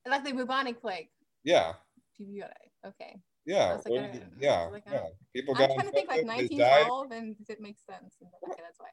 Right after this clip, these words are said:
Speaker 2: Uh,
Speaker 1: I follow
Speaker 2: but
Speaker 1: you now.
Speaker 2: Oh, mm,
Speaker 1: Okay.
Speaker 2: uh, well, I hope. I hope. I don't, I, okay. <laughs> But what I'm trying to get at is we've had games based on tragedies that have happened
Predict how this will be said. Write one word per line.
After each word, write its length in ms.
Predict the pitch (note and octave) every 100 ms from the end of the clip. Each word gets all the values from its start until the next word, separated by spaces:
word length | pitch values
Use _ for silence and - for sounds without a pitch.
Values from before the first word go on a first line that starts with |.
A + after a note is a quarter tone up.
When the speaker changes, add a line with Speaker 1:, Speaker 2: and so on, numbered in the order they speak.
| _
Speaker 2:
Uh, 60 | - -
Speaker 1:
I 60 | -
follow 200 | A#3 B3
Speaker 2:
but 100 | A#3+
Speaker 1:
you 100 | A3+
now. 300 | F#3+ E3 F#3 -
Speaker 2:
Oh, 120 | C#3+ D3+
mm, 140 | C3 C3 B2+
Speaker 1:
Okay. 340 | - - A2
Speaker 2:
uh, 120 | C3 -
well, 120 | B2
I 140 | C3 B2+
hope. 400 | C3 F3+ D3 D3 - _ A#2+
I 120 | A#2+
hope. 260 | C3 C#3+ A#2+
I 120 | A#2
don't, 240 | C3+ C3
I, 140 | - A#2 - A2 B2
okay. 320 | C3 B2 C3 C3+ _ _ _ _ _ _ _ _ _ -
<laughs> 60 | - - - - _ _ _ _ _ _ _ _ _ _ _ _ - -
But 380 | E3 D#3+ D3+ - - _ _ _ _
what 160 | C#3 D#3
I'm 140 | D#3+
trying 240 | - E3
to 60 | E3
get 220 | C3+ D3+
at 200 | C#3 A#2+
is 280 | A2+ A2 G#2
we've 260 | G#2 B2+ A#2+
had 340 | B2+ B2+ A2+
games 500 | A#2 A2 G2 F#2 F2
based 420 | - G#2+ G#2 -
on 560 | G#2 G2+ F#2+ F#2+ F#2+ F#2 -
tragedies 720 | E3 F#3+ A3+ G3 F3+ D#3+ C3+
that 120 | C#3
have 180 | C3+ A2+
happened 600 | A#2 A#2+ A#2 D2 C#2+